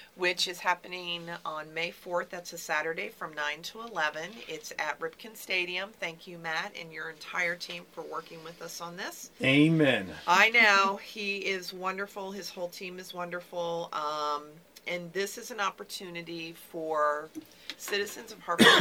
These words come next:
Speaker 1: County to sit down with people they may not know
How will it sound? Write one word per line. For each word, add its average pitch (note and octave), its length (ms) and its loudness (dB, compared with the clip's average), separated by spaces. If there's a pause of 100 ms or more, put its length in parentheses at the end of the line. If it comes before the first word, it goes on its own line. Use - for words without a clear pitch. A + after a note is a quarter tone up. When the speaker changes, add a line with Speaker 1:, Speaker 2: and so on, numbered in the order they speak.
Speaker 1:
County F3 220 0
to D#3+ 100 -10
sit - 260 -12
down F3+ 240 0
with E3 120 -12
people F#3 260 -10
they E3+ 140 -2
may D#3+ 180 2
not F#3 240 2
know E3+ 380 0